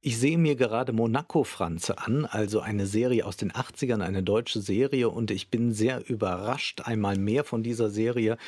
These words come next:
weil sie unglaublich offen und, ähm, emanzipatorisch ist, insofern als, äh, diese Figur, die Hauptfigur der Stenz, ein Halotri zwar ist, aber seine Frau, die ist eigentlich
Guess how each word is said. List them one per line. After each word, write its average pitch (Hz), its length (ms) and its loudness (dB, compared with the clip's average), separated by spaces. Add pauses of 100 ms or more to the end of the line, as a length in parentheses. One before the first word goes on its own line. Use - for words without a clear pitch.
(360)
weil 110 420 0
sie 123 260 2
unglaublich 123 1000 0 (160)
offen 135 560 2
und, 113 680 0
ähm, 110 500 2 (260)
emanzipatorisch 127 1080 0
ist, 113 400 -2
insofern 110 800 0 (260)
als, 110 480 -2
äh, 117 220 0
diese 101 400 0
Figur, 107 500 0
die 107 140 -2
Hauptfigur 107 560 0
der 95 160 0
Stenz, - 680 -2
ein 101 380 -2
Halotri 107 640 0
zwar 92 300 -4
ist, 92 340 -8
aber 104 180 -4
seine 92 280 -2
Frau, 117 460 0 (380)
die 113 120 -2
ist - 240 -4
eigentlich 113 680 -2